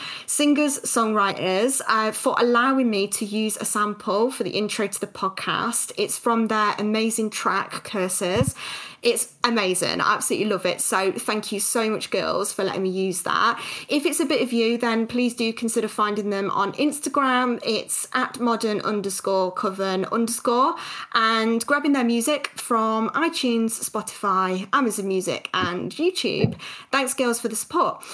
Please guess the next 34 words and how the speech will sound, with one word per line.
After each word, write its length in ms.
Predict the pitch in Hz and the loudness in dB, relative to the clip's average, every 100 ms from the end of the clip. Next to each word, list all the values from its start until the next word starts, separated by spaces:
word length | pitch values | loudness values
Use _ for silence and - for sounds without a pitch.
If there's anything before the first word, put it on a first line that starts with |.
| - - - | -14 -16 -2
I 540 | 247 262 262 269 254 - | 4 4 4 4 0 0
also 400 | 277 339 359 359 | 2 4 4 2
want 220 | 311 294 247 | 4 2 0
to 80 | |
thank 220 | - 262 220 | -2 0 2
my 200 | 233 226 | 2 2
amazing 680 | 226 226 247 247 233 214 - | 2 2 4 2 2 0 -2
editor, 640 | 202 196 208 202 214 285 269 | -4 -4 -2 0 2 0 0
someone 500 | - 294 277 277 269 | 0 4 4 4 4
that 140 | 262 233 | 2 2
I 140 | 233 | 0
have 300 | 226 226 - | 0 -4 0
known, 800 | 247 240 233 233 233 233 226 - | 2 4 4 4 4 2 0 -2
worked 340 | 226 254 - 269 | 2 2 2 0
with 160 | 240 | 0
for 400 | - 233 214 208 | -2 0 0 2
literal 580 | 226 247 - - 247 226 | 2 0 0 -2 0 0
years 480 | 208 226 214 208 208 | 0 0 2 0 -2
now, 460 | 202 180 185 233 262 - - - | 0 2 2 0 -2 -12 -10 -2
and 160 | 233 | 0
it 80 | 247 | 2
is 200 | 294 262 | 2 2
always 240 | 262 247 233 | 4 2 2
an 100 | - | 0
absolute 640 | 247 - - - 254 240 - | 0 0 0 0 2 0 -2
treat 440 | - 262 208 - | -2 0 0 -2
to 100 | - | -4
be 100 | 202 | -2
working 320 | 214 208 208 | 0 -2 -2
with 160 | 190 185 | -4 -2
him 220 | 185 185 | -4 -2
on 100 | 165 | -2
something. 640 | 185 175 - 165 156 190 233 - - - | -2 -4 -6 -8 -6 -4 -4 -8 -14 -6
So, 640 | - 269 247 247 247 | -2 2 4 4 4